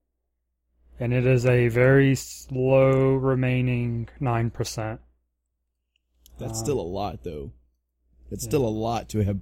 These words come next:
Speaker 2: to have done, you know?
Speaker 1: Yeah, I'm sixty-four hours in, and I'm averaging,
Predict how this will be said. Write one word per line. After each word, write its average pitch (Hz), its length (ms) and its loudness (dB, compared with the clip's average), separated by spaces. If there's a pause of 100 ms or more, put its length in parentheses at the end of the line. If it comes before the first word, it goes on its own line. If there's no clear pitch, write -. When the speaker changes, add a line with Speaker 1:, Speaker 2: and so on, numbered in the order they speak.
(160)
Speaker 2:
to 110 120 0
have 98 200 -4
done, 80 360 -8
you 71 80 -12
know? 90 180 -10 (380)
Speaker 1:
Yeah, 107 140 -8
I'm 120 120 -6
sixty-four 156 540 2
hours 123 300 4
in, 113 280 0 (1120)
and 123 160 0
I'm 131 120 2
averaging, 139 680 4